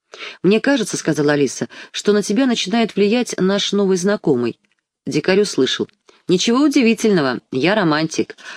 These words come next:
а в Пашке тоже живёт романтик. Нет ничего опаснее для молодого духа, чем обыденность. Живёшь, работаешь, скучаешь». «Неправда», сказала Алиса. «Нет ничего интереснее науки». «Разумеется»,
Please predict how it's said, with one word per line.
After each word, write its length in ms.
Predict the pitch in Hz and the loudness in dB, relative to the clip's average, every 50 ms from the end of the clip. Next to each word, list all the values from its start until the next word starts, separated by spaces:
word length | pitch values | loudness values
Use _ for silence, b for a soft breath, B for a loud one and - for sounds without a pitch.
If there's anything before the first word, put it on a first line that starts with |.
| B B B | B B B
а 140 | B 143 165 | B 0 0
в 60 | - - | 0 0
Пашке 340 | 277 302 - - - 247 | 0 0 0 0 -2 -2
тоже 240 | - - 302 269 202 | 0 0 0 0 2
живёт 300 | - - 143 131 127 - | 2 2 2 2 2 2
романтик. 580 | - 139 139 131 117 98 - - - - - - B B B B B B B B | 0 0 0 0 -2 -4 -6 -8 -12 -14 -16 -18 B B B B B B B B
Нет 240 | B 247 302 311 - | B 2 2 2 2
ничего 340 | 254 254 - - 247 233 240 | 0 0 0 0 0 0 0
опаснее 500 | 240 - - 247 240 - - 175 156 143 | 0 0 0 0 0 0 0 0 0 2
для 120 | 143 151 | 2 2
молодого 440 | 143 151 151 156 156 180 170 156 156 | 2 2 0 2 2 2 2 0 0
духа, 340 | 139 165 226 214 - - 147 | 0 0 0 0 0 -4 -4
чем 340 | - - - 170 170 160 - | -2 0 0 2 2 0 0
обыденность. 840 | - 143 147 123 147 160 156 120 127 117 113 107 - - - - - b b b b b b b | 0 -2 0 2 2 0 0 0 0 -2 -2 -2 -4 -8 -16 -20 -20 b b b b b b b
Живёшь, 460 | - 131 143 170 202 285 311 277 - - | -4 0 0 2 2 2 2 2 0 0
работаешь, 760 | 160 160 160 208 254 269 - - 202 190 185 - - - - - _ - | 0 0 2 0 0 0 0 0 0 0 0 -2 -4 -6 -8 -12 _ -16
скучаешь». 840 | - - - - 123 - - - 220 233 226 208 196 - - - _ _ _ _ _ _ _ - | -16 -6 -2 -2 -2 0 2 2 2 2 2 0 -2 -4 -8 -12 _ _ _ _ _ _ _ 0
«Неправда», 480 | 165 202 220 - 240 240 220 180 180 180 | 0 2 2 2 2 0 2 0 -2 -2
сказала 380 | - - 180 165 180 170 170 | 0 0 0 2 2 2 2
Алиса. 380 | 165 165 160 - - - 156 156 _ _ _ _ _ _ - | 2 0 -2 -2 -4 -6 -8 -8 _ _ _ _ _ _ -2
«Нет 320 | - 196 226 262 240 - | 2 2 2 2 2 2
ничего 420 | 190 185 175 - - 180 180 190 - - | 0 0 0 2 0 2 2 2 2 2
интереснее 760 | - 175 170 - 196 202 190 180 - 175 170 170 165 165 - b b b b | 0 0 2 2 4 4 2 2 2 0 0 2 0 -2 -4 b b b b
науки». 580 | b 151 180 185 180 156 123 - - - 107 - _ _ _ _ B B B B | b 0 2 2 2 2 0 -2 -2 -4 -4 -4 _ _ _ _ B B B B
«Разумеется», 840 | B - 151 147 151 165 170 214 277 311 233 180 - - - 113 - | B 0 2 2 4 4 4 4 4 2 2 0 -2 -2 -4 -4 -4